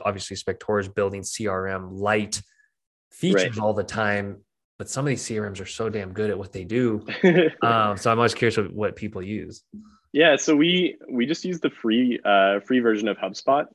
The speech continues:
Speaker 2: um, and,
Speaker 1: Ooh.
Speaker 2: and it, it worked fine. Uh,
Speaker 1: HubSpot's
Speaker 2: and we
Speaker 1: great.
Speaker 2: still use it today. Yeah.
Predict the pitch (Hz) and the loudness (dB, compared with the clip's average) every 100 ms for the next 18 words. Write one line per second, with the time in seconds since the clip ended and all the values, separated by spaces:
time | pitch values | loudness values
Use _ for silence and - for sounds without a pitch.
0 | _ 101 98 98 98 95 - 117 101 101 | _ -4 -2 -2 -4 -8 -4 0 2 0
1 | 107 107 - _ _ _ - 113 139 - | -2 -8 -20 _ _ _ -4 2 2 2
2 | - 123 175 - 107 110 180 95 - 107 | -2 0 0 2 -2 0 0 -2 0 4
3 | 104 139 117 - 147 131 - 202 123 104 | 4 2 0 0 2 2 4 2 2 -2
4 | 82 113 101 92 - 127 127 98 | -2 0 0 -2 -2 4 4 4